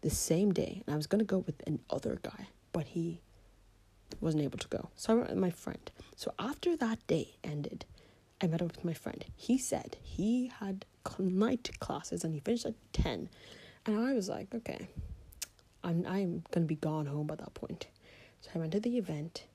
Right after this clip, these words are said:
We finished event, like, in literally, like, forty minutes. And I was like to my friend, "I wanna wait till this man finishes his night classes at ten." I, like, was sending excuses out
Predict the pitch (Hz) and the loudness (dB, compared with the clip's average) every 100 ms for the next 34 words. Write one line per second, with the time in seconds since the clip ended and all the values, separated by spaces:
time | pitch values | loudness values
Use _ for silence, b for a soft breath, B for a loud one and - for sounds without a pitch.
0 | _ - 165 - 214 226 - 165 156 160 | _ -6 -6 0 0 0 -2 -4 -4 -6
1 | - 175 - 165 151 156 170 165 147 - | -8 -10 -4 0 2 4 4 4 2 -2
2 | - - B B B B B - _ - | -8 -12 B B B B B -20 _ 2
3 | 190 165 131 113 101 208 196 - - - | 4 6 6 4 4 2 -2 -8 -10 -10
4 | - B B B B B B - - 185 | -20 B B B B B B -20 -2 2
5 | 180 175 165 - 170 160 160 147 165 - | 2 2 -2 -4 -4 -4 -4 -6 -8 -12
6 | - 185 202 175 156 - 151 143 - - | -4 0 2 2 0 0 0 0 -8 -12
7 | - _ - - 175 190 - 165 156 151 | -18 _ -20 -10 0 0 0 -4 -4 -4
8 | 160 156 175 160 185 190 175 165 - 180 | -2 -2 -6 -4 -2 -2 -2 -6 -6 -8
9 | - 170 165 - - - - 170 B B | -4 -4 -4 -6 -8 -8 -10 -14 B B
10 | B - 170 165 - - 190 165 - - | B -6 -4 -2 -6 -10 -8 -6 -4 0
11 | 180 165 165 143 156 - - - 165 - | 2 2 2 0 0 -2 0 -2 -2 -2
12 | 160 160 151 147 - | -2 -2 -2 -4 -6